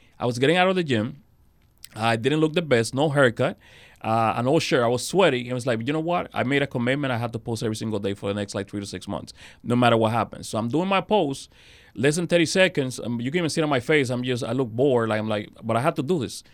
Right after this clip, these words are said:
'cause I have to be consistent. When, like, when my, my competition, they don't stop. So why, why am I gonna stop? So I posted on a Friday night. Next morning I wake up and it has, like, over a thousand likes. Next thing you know, like,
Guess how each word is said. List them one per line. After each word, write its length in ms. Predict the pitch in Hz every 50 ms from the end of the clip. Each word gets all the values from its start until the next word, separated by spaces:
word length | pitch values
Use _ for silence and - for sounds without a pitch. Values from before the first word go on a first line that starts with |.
| - - _
'cause 120 | - 123
I 40 | 120
have 80 | 127
to 80 | 123 151
be 80 | 139 131
consistent. 580 | - 120 - - 185 180 - - 104 107 110
When, 80 | 113 113
like, 240 | 113 110 107 - - - - - - - -
when 180 | - 113 123 123
my, 200 | 123 127 110 110
my 160 | 123 175 220
competition, 760 | 220 247 220 - 160 - - 135 113 - - 123 113 104 107
they 100 | 104 127
don't 100 | - 117
stop. 300 | 117 - - 120 110 110
So 80 | - 117
why, 180 | 110 123 139 139
why 200 | 120 117 156 226
am 100 | 226 175
I 40 |
gonna 160 | 131 127 110 104
stop? 320 | - - - - - - - - - - - _ _
So 120 | - - 127
I 40 |
posted 360 | 120 - - 170 175 - 180 175
on 120 | 175 175
a 40 | 156
Friday 280 | - - 165 165 170
night. 340 | 170 147 123 120 117 117 -
Next 280 | 123 123 127 127 - -
morning 220 | 131 135 135 135
I 40 | 131
wake 260 | 131 127 123 117 -
up 160 | 147 139 127
and 100 | 117 110
it 40 | 110
has, 200 | 117 117 113 -
like, 140 | 127 113 107
over 180 | 113 110 107 101
a 40 |
thousand 360 | 101 - 110 117 - 131 117 117
likes. 380 | 120 120 113 110 101 - -
Next 160 | 110 113 110
thing 100 | - 117
you 80 | 110 110
know, 140 | 113 117 113
like, 300 | 110 107 101 101 101